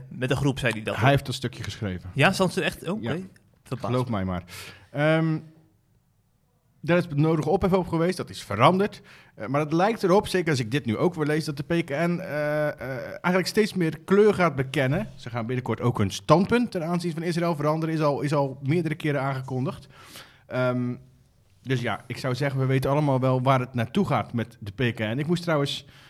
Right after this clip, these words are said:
Speaker 2: eh, ik ga er verder niet heel veel over zeggen, anders ga ik alleen maar, eh, domme, <laughs> vervelende dingen zeggen, ben ik bang.
Speaker 1: Hmm.
Speaker 2: Je weet hoe ik erover denk en ik denk dat de luisteraars ook wel we-, weten hoe ik erover denk.
Speaker 1: Inmiddels wel, ja.
Speaker 2: Ehm,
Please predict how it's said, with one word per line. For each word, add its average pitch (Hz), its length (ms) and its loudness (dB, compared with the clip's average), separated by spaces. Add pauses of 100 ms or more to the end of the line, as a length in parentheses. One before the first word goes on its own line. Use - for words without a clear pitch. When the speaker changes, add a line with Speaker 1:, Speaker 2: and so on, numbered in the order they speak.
(160)
Speaker 2:
eh, 120 160 -8
ik 127 100 -10
ga 151 120 -6
er 143 140 -6
verder 147 160 -4
niet 147 140 -4
heel 156 120 0
veel 135 100 -2
over 127 180 2
zeggen, 127 260 0
anders 120 180 -2
ga - 120 -6
ik 113 100 -6
alleen 113 200 -2
maar, 101 200 -4
eh, 101 200 -2 (720)
domme, 127 420 -2
<laughs> 107 80 -2
vervelende 117 380 2
dingen 113 240 -2
zeggen, 95 260 -2
ben 95 160 -2
ik 92 80 -4
bang. 95 300 -6
Speaker 1:
Hmm. 117 100 -14 (360)
Speaker 2:
Je 104 120 -6
weet 123 200 -2
hoe 123 100 -6
ik 117 60 -6
erover 110 260 -4
denk 107 240 -2
en 110 80 -6
ik 101 120 -6
denk 143 180 -2
dat 135 120 -4
de 123 80 -4
luisteraars 127 440 -4
ook 110 100 -6
wel 107 120 -6
we-, 98 200 -2 (100)
weten 98 260 -4
hoe 104 100 -6
ik - 60 -16
erover 90 300 -6
denk. 98 280 -8
Speaker 1:
Inmiddels 113 360 -14
wel, 147 220 -8
ja. 113 100 -8
Speaker 2:
Ehm, 131 420 4